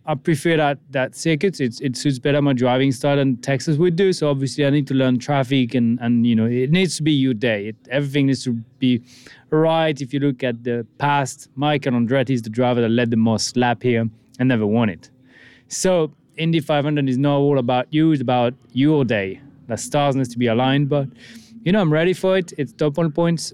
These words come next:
um, so we need to make sure that we are up there at the end because, uh, you know, it counts like two race weekends, and, and at the end of the championship, we need to have a lot of points.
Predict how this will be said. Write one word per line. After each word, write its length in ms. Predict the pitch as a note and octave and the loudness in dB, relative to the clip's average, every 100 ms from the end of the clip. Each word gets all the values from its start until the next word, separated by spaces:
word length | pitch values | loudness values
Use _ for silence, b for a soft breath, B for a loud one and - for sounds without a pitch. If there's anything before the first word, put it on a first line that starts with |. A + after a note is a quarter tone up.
| - | -8
um, 360 | B2+ B2 B2+ B2 | -2 0 -2 -6
so 220 | - C3+ | -2 2
we 160 | B2+ C3 | 2 2
need 240 | C3+ C#3 | 2 2
to 60 | C#3 | 2
make 180 | C#3 B2 | 0 2
sure 140 | D3 | 0
that 180 | C#3+ C3+ | 2 2
we 200 | C3+ C3+ | 2 2
are 260 | C3+ C#3+ D3 | 2 0 -2
up 160 | C3 | -2
there 300 | C#3+ C#3+ C3+ - - | 0 0 -2 -8 -4
at 180 | C#3+ C3 | -2 0
the 140 | C3+ | 0
end 280 | C#3+ F3+ D#3 B B B B B B _ | 2 0 -2 B B B B B B _
because, 440 | - A#2+ C#3 A#2+ D3 | -2 0 0 0 -2
uh, 60 | |
you 200 | C#3 D3 | 0 2
know, 140 | C#3+ D3+ | 0 0
it 140 | D3+ | -2
counts 240 | D3+ D#3 D#3+ | 0 0 2
like 160 | D#3 | 0
two 120 | F#3 | 2
race 260 | F3 F3 D3 | 2 2 2
weekends, 360 | F3+ F#3 F3 D#3+ | 0 0 0 0
and, 220 | D3+ C#3+ | 0 0
and 280 | D3 D3 D3 | 2 2 2
at 80 | C#3 | 2
the 100 | D3 | 2
end 100 | C#3+ | 0
of 80 | |
the 40 | B2+ | 0
championship, 500 | D3+ D#3 C#3+ D#3+ C#3 - - - | 0 0 0 0 -2 -8 -20 -4
we 160 | C3+ | 2
need 140 | D3+ C#3+ | 2 2
to 60 | C#3+ | 0
have 100 | C#3+ | 2
a 40 | |
lot 80 | C#3 | 0
of 120 | A#2 | 0
points. 300 | E3+ A#2+ | -2 -2